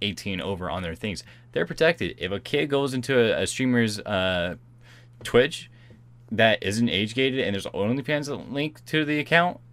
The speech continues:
and that kid goes into that OnlyFans, finds some stuff,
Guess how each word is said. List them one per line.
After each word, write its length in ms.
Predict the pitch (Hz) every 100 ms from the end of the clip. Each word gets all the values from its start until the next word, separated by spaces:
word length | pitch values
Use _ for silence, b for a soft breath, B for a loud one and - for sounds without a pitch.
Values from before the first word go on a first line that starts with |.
| b b -
and 120 | 98 104
that 120 | 104
kid 120 | 117
goes 180 | 110 110
into 140 | 117
that 120 | 107
OnlyFans, 580 | 113 127 123 156 160 - - - -
finds 220 | 110 110
some 80 | 113
stuff, 300 | - 135 170